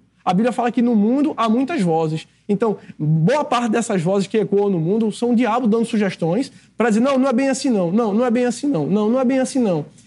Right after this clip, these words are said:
E como eu falei no começo, pra você ir tirando essa confiança no Senhor, das promessas que ele fez. No dia que o diabo consegue derrubar uma carta, uma promessa, ele vai trabalhar pra derrubar todas as outras, consequentemente a sua confiança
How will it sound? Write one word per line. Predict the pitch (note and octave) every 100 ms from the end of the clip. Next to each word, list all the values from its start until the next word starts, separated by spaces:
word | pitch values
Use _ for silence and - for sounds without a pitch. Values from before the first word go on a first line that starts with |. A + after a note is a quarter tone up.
| - -
E | G#3
como | A#3
eu | B3
falei | B3 A#3
no | A3+
começo, | G3+ A#3+ A#3+ - -
pra | - A#3+
você | B3 B3+
ir | G#3+ G#3+
tirando | C4+ A#3+ C4+ C#4+
essa | D4
confiança | - C4 - A#3+ C4 B3
no | A#3+
Senhor, | A#3+ F3+ G3
das | A3 -
promessas | A3+ G3+ G#3+
que | -
ele | D#4+
fez. | - G3 D3+ - - -
No | -
dia | G3 C#4
que | D#4+
o |
diabo | B3 A#3+ A3+
consegue | A#3+ G#3+ A3+
derrubar | G#3 G#3 F#3 G#3
uma | D#4+
carta, | A3 F3 F3+ E3+ D3+ - _
uma | A#3 D4
promessa, | C#4+ A#3 F3 F#3 G3 D#3 - -
ele | F3+
vai | G#3+
trabalhar | A3+ G#3+ G3+
pra | G#3+ A3
derrubar | G#3+ G3 F#3+
todas | - A#3 C4+
as | D#4 G#3+
outras, | E3 E3 E3
consequentemente | A#3+ A#3+ C4 A#3 G#3+ G#3+
a |
sua | G#3 A#3
confiança | B3 A3+ A3+ B3 B3+